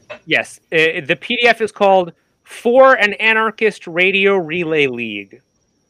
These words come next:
And y-, you will find a kindly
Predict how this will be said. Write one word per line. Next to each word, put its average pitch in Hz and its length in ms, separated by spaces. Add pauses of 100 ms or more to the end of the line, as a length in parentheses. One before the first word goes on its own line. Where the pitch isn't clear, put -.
(460)
And 120 320
y-, 127 180
you 135 240
will 143 160
find 151 720 (100)
a 135 340
kindly 165 760